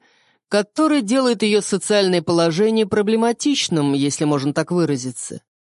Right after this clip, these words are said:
И что, возможно, муж решил спрятать её в маленькой деревушке, где у неё было бы меньше шансов причинить вред.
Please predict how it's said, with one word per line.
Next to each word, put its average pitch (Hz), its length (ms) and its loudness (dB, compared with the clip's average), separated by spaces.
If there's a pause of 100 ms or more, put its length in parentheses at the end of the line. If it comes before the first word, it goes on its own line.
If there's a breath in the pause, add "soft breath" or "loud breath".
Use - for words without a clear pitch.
(120)
И 240 200 0
что, 285 300 -2
возможно, 226 560 2
муж 208 280 0
решил 180 380 0
спрятать 165 520 -2
её 160 220 2
в 147 40 -6
маленькой 151 460 0
деревушке, 151 800 -2
где 180 320 0
у 262 60 0
неё 226 240 2
было 196 240 2
бы 170 140 2
меньше 156 440 0
шансов 190 600 -2
причинить 147 640 -2
вред. 139 320 -4